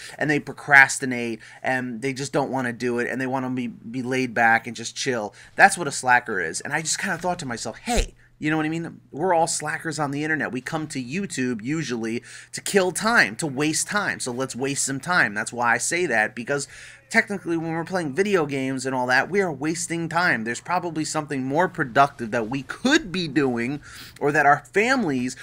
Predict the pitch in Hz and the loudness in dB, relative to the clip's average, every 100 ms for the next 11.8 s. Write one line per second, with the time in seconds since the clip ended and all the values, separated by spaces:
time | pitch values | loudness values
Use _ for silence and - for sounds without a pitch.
0 | - - 131 - 208 233 196 - 123 117 | -6 -4 -4 -2 2 2 2 -4 -6 -6
1 | 113 165 285 - 151 - 123 123 120 120 | 0 2 2 2 0 0 -2 0 2 2
2 | 117 117 - - - 208 196 170 160 143 | 2 -2 -6 -16 4 6 6 6 4 6
3 | 143 135 117 123 120 120 113 131 143 131 | 4 4 2 0 0 0 -2 2 4 4
4 | 123 127 127 - 131 143 135 127 123 120 | 2 0 -2 0 4 4 4 0 0 -2
5 | 117 - 135 127 - 143 165 - 113 113 | -4 -6 -2 -2 4 6 6 4 0 0
6 | - - - 240 254 226 269 226 113 - | -2 -14 -6 0 2 4 6 6 4 0
7 | - - - 175 175 180 180 180 170 185 | -6 -10 -2 2 4 4 2 0 6 6
8 | 180 170 175 156 135 135 123 147 135 127 | 6 0 0 0 2 -2 2 2 2 0
9 | 123 123 113 135 127 127 110 - - 240 | -2 -2 2 6 6 6 2 2 -2 0
10 | - 127 113 117 113 - 190 156 - - | 2 0 4 4 6 8 8 8 0 -20
11 | - - 185 196 151 151 139 | -20 -4 0 2 2 0 -2